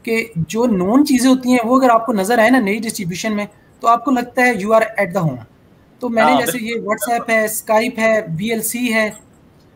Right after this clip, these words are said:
Speaker 1: YouTube, Facebook, Zoom, TeamViewer, इस तरह ये एक, अ, internet टीवी, आईपीटीवी एक software है। ये चीज़ें मैंने
Speaker 2: जी।
Speaker 1: इसके, अ, बिल्कुल यहाँ पे icons में डाली हैं। और फिर यहाँ पे अगर आप जाएंगे तो यहाँ पे, अ,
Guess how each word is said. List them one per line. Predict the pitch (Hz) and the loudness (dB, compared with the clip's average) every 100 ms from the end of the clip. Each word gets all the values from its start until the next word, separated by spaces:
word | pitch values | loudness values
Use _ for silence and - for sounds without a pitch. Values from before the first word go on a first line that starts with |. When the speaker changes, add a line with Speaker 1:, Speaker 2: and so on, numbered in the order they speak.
| _ 180 | _ -4
Speaker 1:
YouTube, | 240 254 233 226 | -2 -2 -4 -8
Facebook, | - 233 233 190 214 220 - _ _ _ _ _ - 165 | -4 -4 -2 -2 -2 -2 -6 _ _ _ _ _ -10 -4
Zoom, | 208 240 247 240 - _ _ _ _ _ _ _ 226 | -2 0 -2 -4 -12 _ _ _ _ _ _ _ -4
TeamViewer, | 247 233 233 226 220 220 _ _ _ | -2 -2 -2 -2 -2 -4 _ _ _
इस | 220 262 | -8 -2
तरह | 240 | 0
ये | 226 226 | 0 0
एक, | 220 - - | -4 -8 -12
अ, | 180 180 180 175 _ | -8 -6 -6 -10 _
internet | 214 214 240 254 247 | -8 -2 0 0 0
टीवी, | 214 214 208 - _ _ 202 | 0 0 -2 -6 _ _ -2
आईपीटीवी | 190 254 240 208 226 208 | 2 0 0 0 -2 -2
एक | 202 | -2
software | 202 - 208 196 | -2 0 0 0
है। | 180 - _ _ _ 254 | 0 -8 _ _ _ -2
ये | 277 | 2
चीज़ें | 262 269 | 2 4
मैंने | 240 254 | 4 4
Speaker 2:
जी। | |
Speaker 1:
इसके, | 240 220 254 | 0 -2 -2
अ, | 262 262 196 190 185 - | -2 -4 -4 -4 -4 -8
बिल्कुल | 208 165 165 | -6 -2 0
यहाँ | 214 | 0
पे | - | 0
icons | 190 180 214 185 | -4 -2 -4 -2
में | 180 | -2
डाली | 139 131 139 | -2 -4 -6
हैं। | |
और | 180 | -6
फिर | 262 214 | -4 0
यहाँ | 202 | 0
पे | 240 | 0
अगर | 277 262 | 2 2
आप | 202 | 2
जाएंगे | 208 233 254 | 0 0 -4
तो | 247 | -4
यहाँ | 208 196 | -2 -2
पे, | 202 | -2
अ, | 240 | -6